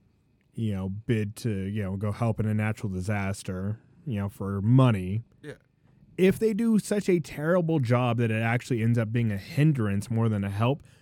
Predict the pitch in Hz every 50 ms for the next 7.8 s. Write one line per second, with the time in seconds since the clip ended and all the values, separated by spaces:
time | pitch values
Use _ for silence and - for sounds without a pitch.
0 | _ _ - - - - - 233 240 247 247 226 208 202 185 165 175 190 185 180
1 | - - 180 - - 196 185 - - 175 175 170 165 160 151 156 160 156 147 135
2 | 127 120 120 117 - - - - - - _ - _ _ _ _ _ _ - -
3 | - - - - - - - - - - - - - - - 160 156 - - _
4 | - - 185 180 - - 185 185 170 170 170 170 170 165 165 165 165 165 156 -
5 | 165 151 - 156 160 175 151 98 82 80 80 - - _ _ _ _ _ _ _
6 | _ - - _ _ 107 _ - - - - 113 98 90 87 _ _ _ _ _
7 | _ _ _ - - - - - - 117 110 98 87 _ _ -